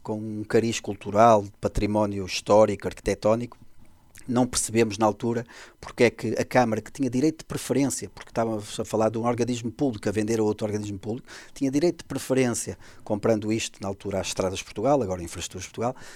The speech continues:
não o quis fazer. Mas o curioso é que, no, no, passado três meses, começou a alugá-lo a um privado que o comprou.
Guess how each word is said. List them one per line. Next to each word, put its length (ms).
não 240
o 40
quis 180
fazer. 420
Mas 220
o 60
curioso 420
é 60
que, 160
no, 500
no, 200
passado 420
três 260
meses, 320
começou 320
a 60
alugá-lo 580
a 60
um 80
privado 440
que 100
o 40
comprou. 380